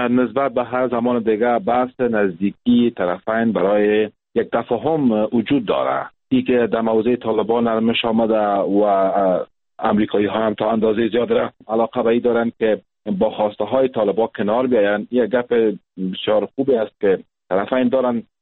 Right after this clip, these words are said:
روی مواضع مختلف با هم به توافق می‌رسن. از طرف دیگه نقش کشورهای همسایه به خصوص پاکستان که تانست تا اندازه طالبان را وادار بکنه، یک گپ بسیار خوب است. ما باور ما این است که در صورتی که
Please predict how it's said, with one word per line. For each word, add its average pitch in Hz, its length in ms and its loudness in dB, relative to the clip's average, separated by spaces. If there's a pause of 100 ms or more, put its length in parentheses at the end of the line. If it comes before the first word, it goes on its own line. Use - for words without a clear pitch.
روی 131 180 2
مواضع 110 500 2
مختلف 113 460 -2
با 107 100 0
هم 117 200 -4
به 117 80 -2
توافق 113 400 -2
می‌رسن. 98 400 -2
از 131 160 -2
طرف 165 200 -2
دیگه 156 340 2 (160)
نقش 139 420 -2 (120)
کشورهای 131 260 0
همسایه 127 320 -2
به 120 120 -2
خصوص - 240 -6 (100)
پاکستان 127 600 -2 (500)
که 110 60 -2
تانست 123 420 0
تا 107 140 -2
اندازه 101 480 0
طالبان 107 380 0
را 107 60 2
وادار 107 360 0
بکنه، 117 480 -2 (220)
یک 117 220 0
گپ 113 160 -2
بسیار 101 460 -2
خوب 139 120 0
است. 147 180 -2 (320)
ما 160 260 -2
باور 175 260 2
ما 170 120 -2
این 170 200 2
است 165 120 -2 (100)
که 151 200 2 (260)
در 135 100 2 (100)
صورتی 139 260 0
که 143 320 2